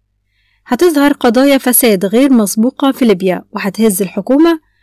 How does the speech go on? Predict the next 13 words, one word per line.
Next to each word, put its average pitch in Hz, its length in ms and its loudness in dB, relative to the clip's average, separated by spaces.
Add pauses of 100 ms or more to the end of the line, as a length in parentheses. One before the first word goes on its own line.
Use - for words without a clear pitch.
(180)
وكمان 254 360 2
شخصية 285 360 0
اجتماعية 233 600 0
ورياضية 220 680 2
كبيرة 214 340 0
في 214 160 -2
ليبيا 220 300 0 (580)
هيلعب 277 360 2
دور 233 220 2
حساس 226 560 -2
في - 100 -6
السياسات 226 640 -2 (100)
الليبية، 226 600 0